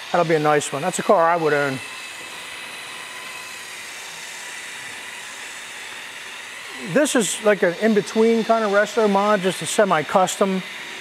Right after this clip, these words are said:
And this was painted, and now we're just cleaning up the engine compartment, just making things a little bit nicer. Um, you know, we do a, we do a fair amount of that work. People don't wanna go,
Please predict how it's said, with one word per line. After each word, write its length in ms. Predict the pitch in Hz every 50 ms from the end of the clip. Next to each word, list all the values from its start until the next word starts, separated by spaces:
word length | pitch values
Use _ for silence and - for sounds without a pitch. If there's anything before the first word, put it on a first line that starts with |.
| - -
And 220 | 175 160 151 151 175
this 180 | 196 - -
was 100 | 185 156
painted, 460 | - - 214 196 190 185 180 185 180
and 100 | 156 160
now 160 | 160 165 170 170
we're 120 | 160 151
just 180 | 151 170 - -
cleaning 320 | - 202 185 175 170 165
up 140 | 165 156 -
the 100 | 156 151
engine 220 | 165 170 170 156
compartment, 500 | 156 165 135 170 165 160 156 160 175 180
just 220 | 285 285 262 - 294
making 260 | 294 269 - 233 202
things 260 | - 233 214 196 156
a 60 | 175
little 220 | 160 175 190 190 165
bit 120 | 180 156
nicer. 460 | 139 151 160 170 165 - 185 180 175 - - - - - - - - - - - - - - - - -
Um, 480 | 180 170 170 165 160 160 156 160 160 147 - - - - - - - - - - - - - -
you 80 | 247 226
know, 120 | 214 202
we 120 | 202 214
do 160 | 196 226 233 226
a, 60 | 214 214 240 262 240 226 247 247
we 60 | 247
do 100 | 214 254
a 40 | 220
fair 260 | - - - 220 214
amount 240 | 196 196 196 190 180
of 60 | 156
that 180 | 156 160 170 175
work. 260 | 175 180 175 180 - - - - - - - - - - -
People 220 | 247 196 - 220
don't 180 | 202 196 190 185
wanna 160 | 180 170 165
go, 400 | 151 170 160 156 156 156 147